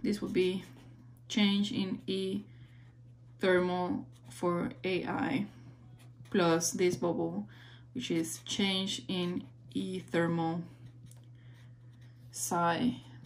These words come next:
plus this bubble, which is change in E bond,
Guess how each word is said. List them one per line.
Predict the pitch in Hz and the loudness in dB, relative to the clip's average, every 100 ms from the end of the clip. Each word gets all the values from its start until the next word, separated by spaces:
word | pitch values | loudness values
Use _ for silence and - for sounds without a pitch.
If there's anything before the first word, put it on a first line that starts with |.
| - | -4
plus | - 175 160 - | 4 6 6 4
this | 208 214 | 2 2
bubble, | - 165 156 160 180 - | 4 4 6 2 0 -2
which | 165 - | -4 -2
is | 170 170 - - | 0 0 -4 -10
change | - 202 180 180 | -4 -2 0 0
in | 175 175 - | -2 -2 -2
E | 196 196 | -2 -2
bond, | 196 170 139 135 175 | -2 0 2 2 0